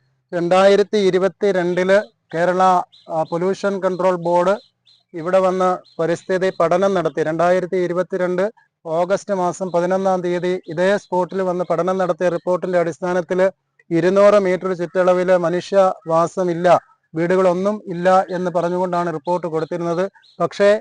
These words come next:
ഇത് പ്രവർത്തിക്കണമെങ്കിൽ, ഇത് പ്രവർത്തിക്കാനുള്ള അനുമതി കൊടുക്കണമെങ്കിൽ പൊതു തെളിവെടുപ്പ് വേണ്ടിയിരുന്നു. ആ പൊതു തെളിവെടുപ്പ് എടുത്തതിന്,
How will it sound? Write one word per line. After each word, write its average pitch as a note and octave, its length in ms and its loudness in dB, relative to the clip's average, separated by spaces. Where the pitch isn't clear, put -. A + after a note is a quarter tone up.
ഇത് F3+ 100 -2
പ്രവർത്തിക്കണമെങ്കിൽ, F3+ 880 0
ഇത് E3+ 160 -8
പ്രവർത്തിക്കാനുള്ള G3 760 4
അനുമതി F#3+ 400 0
കൊടുക്കണമെങ്കിൽ F#3 840 2
പൊതു F3+ 220 0
തെളിവെടുപ്പ് G3 500 2
വേണ്ടിയിരുന്നു. D#3 400 -2
ആ D#3+ 120 0
പൊതു F3 200 -2
തെളിവെടുപ്പ് G3 600 2
എടുത്തതിന്, G3 580 0